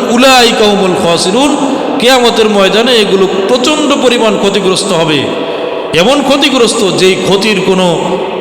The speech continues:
আপনার, যেই ক্ষতির আপনার পুনরায় এটাকে, আহ, শুধরানোর মতো কোনো ব্যবস্থা সেখানে থাকবে না। দুনিয়াতে কেউ যদি ক্ষতিগ্রস্ত হয়, আস্তে আস্তে সেই ক্ষতির,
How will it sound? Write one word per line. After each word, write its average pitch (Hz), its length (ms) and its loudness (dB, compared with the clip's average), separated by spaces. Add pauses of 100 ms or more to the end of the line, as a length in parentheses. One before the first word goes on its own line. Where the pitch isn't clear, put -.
(100)
আপনার, 165 420 2 (420)
যেই 175 160 2
ক্ষতির 175 500 0 (420)
আপনার 165 360 0 (280)
পুনরায় 185 420 0
এটাকে, 165 420 -2
আহ, - 600 -4
শুধরানোর 202 580 0
মতো 185 260 -2
কোনো 170 220 -2
ব্যবস্থা 160 640 -2 (260)
সেখানে 156 340 -2
থাকবে 143 320 -4
না। 120 160 -4 (320)
দুনিয়াতে 220 680 0
কেউ 196 140 2
যদি 190 240 0
ক্ষতিগ্রস্ত 185 600 -2
হয়, 226 280 2 (440)
আস্তে 175 300 -2
আস্তে 170 240 -2
সেই 175 200 -2
ক্ষতির, 170 460 -2